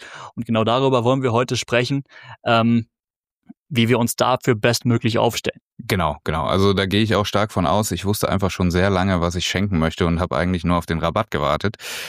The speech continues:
Speaker 2: Das wird aber bei den meisten nicht der Fall sein, denn man kennt's ja selber, so kurz vor Weihnachten, ah, ich brauche doch noch was für den und den und dann wird auf einmal ganz schnell noch gesucht.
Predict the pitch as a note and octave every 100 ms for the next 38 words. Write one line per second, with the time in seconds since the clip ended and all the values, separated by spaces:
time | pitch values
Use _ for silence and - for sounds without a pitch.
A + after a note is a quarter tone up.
0 | - - F#2+ A#2+ A#2+ A2+ A2 G#2+ G#2 G#2
1 | G#2+ - - G2+ A#2 - G#2 - D2+ D2+
2 | E2+ G2 F2 F2 D#2+ D2+ D2+ F#2+ - E2
3 | F2 F2 E2 F2 E2 E2+ E2+ - G#2 -
4 | F2+ E2+ F2+ G2+ - E2+ - - F2 -
5 | _ - - - - F#2+ A#2+ A#2+ G2 G2+
6 | G2+ G2+ - F#2+ F#2+ A2 A#2+ G2+ G2 G#2+
7 | F#2 F2+ F#2+ G2 D2 C2 F#2+ F2 G2+ -
8 | G#2 G2 F#2+ - D#2+ F#2 G2+ -